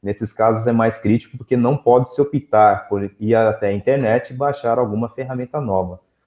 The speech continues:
Você realmente tem que desenvolver alguma coisa específica e que esteja dentro do contexto do servidor de destino.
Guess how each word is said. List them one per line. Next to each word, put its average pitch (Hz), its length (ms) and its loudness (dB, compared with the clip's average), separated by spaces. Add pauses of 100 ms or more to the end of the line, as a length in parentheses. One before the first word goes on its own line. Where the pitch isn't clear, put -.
Você 95 240 -4
realmente 113 420 -2
tem 104 200 -6
que 107 80 -6
desenvolver 107 540 0
alguma 104 280 -2
coisa 101 260 -2
específica 143 680 -4 (300)
e 98 80 -8
que 113 100 -2
esteja 107 380 -2
dentro 110 680 0
do 107 140 -2
contexto 107 500 0
do 117 80 -6
servidor 120 460 -2
de 101 80 -2
destino. 95 480 -6